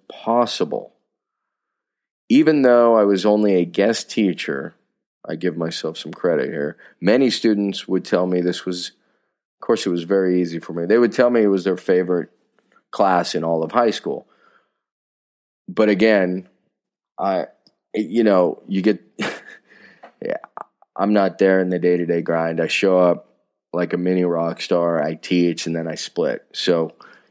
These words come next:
easy for me to do, but I did have some, uh, students who said this was their favorite class in all of high school. So the definition for success that the curriculum asked me to teach these kids was,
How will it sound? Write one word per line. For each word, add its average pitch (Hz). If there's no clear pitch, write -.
easy 110
for 104
me 95
to -
do, 87
but 87
I 90
did 95
have 92
some, 90
uh, 82
students 110
who 87
said 82
this -
was 80
their 78
favorite 71
class 73
in 85
all 123
of 101
high 85
school. -
So -
the 120
definition 151
for 123
success 110
that 104
the 98
curriculum 117
asked 113
me 120
to 107
teach -
these 87
kids 87
was, 87